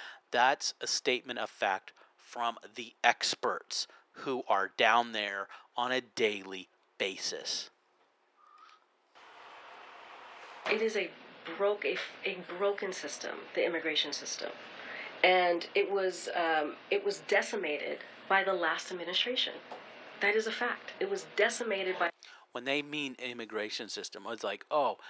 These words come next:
Speaker 1: yeah, he stopped all of the illegals from coming in." Oh, that was, he decimated the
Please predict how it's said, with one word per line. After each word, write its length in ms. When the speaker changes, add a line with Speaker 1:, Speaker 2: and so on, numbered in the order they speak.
Speaker 1:
yeah, 200
he 180
stopped 560
all 220
of 100
the 220
illegals 460
from 200
coming 340
in." 180
Oh, 420
that 220
was, 220
he 220
decimated 760
the 100